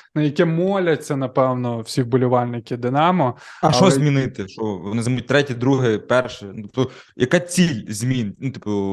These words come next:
Speaker 2: що
Speaker 1: Ну,
Speaker 2: має
Speaker 1: в грі,
Speaker 2: статися, щоб
Speaker 1: в грі
Speaker 2: ти сказав,
Speaker 1: щось
Speaker 2: що
Speaker 1: зміниться,
Speaker 2: А,
Speaker 1: та,
Speaker 2: в грі
Speaker 1: і
Speaker 2: ні, в грі <laughs>
Speaker 1: Ні, ну чекай,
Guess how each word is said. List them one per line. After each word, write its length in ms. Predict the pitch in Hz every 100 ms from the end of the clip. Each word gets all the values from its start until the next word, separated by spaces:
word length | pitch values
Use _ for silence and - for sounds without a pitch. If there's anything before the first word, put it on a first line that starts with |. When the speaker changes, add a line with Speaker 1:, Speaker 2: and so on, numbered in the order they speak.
| 95 95 90 - _ -
Speaker 2:
що 100 | 156
Speaker 1:
Ну, 80 | 185
Speaker 2:
має 160 | 156
Speaker 1:
в 40 | 135
грі, 40 |
Speaker 2:
статися, 420 | 139 143 190 220
щоб 140 | 131 120
Speaker 1:
в 20 |
грі 120 | 147
Speaker 2:
ти 60 | 170
сказав, 140 | 214
Speaker 1:
щось 120 | 202 175
Speaker 2:
що 80 | 104
Speaker 1:
зміниться, 680 | 147 156 151 131 120 -
Speaker 2:
А, 40 | 117
Speaker 1:
та, 280 | - 208 175
Speaker 2:
в 20 |
грі 240 | 165 208
Speaker 1:
і 40 | 240
Speaker 2:
ні, 340 | 254 240 156 107 95
в 40 |
грі 140 | 123 139
<laughs> 2000 | - - 151 113 113 131 - - - - - _ _ - - - 117 - - -
Speaker 1:
Ні, 180 | 175 147
ну 120 | 160
чекай, 340 | - - 127